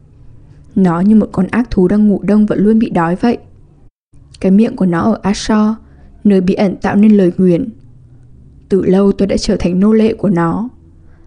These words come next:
Anh phải cho nó ăn những câu chuyện. Khi nó ăn no,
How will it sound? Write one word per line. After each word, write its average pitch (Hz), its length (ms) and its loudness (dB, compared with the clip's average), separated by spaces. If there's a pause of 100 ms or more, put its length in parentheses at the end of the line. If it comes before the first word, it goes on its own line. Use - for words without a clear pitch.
Anh 190 180 0
phải - 140 -8
cho - 160 -2
nó 190 120 2
ăn 214 220 2
những 220 120 0
câu 220 200 0
chuyện. 226 260 -2 (840)
Khi - 220 0
nó 180 120 0
ăn 202 260 0
no, 208 320 0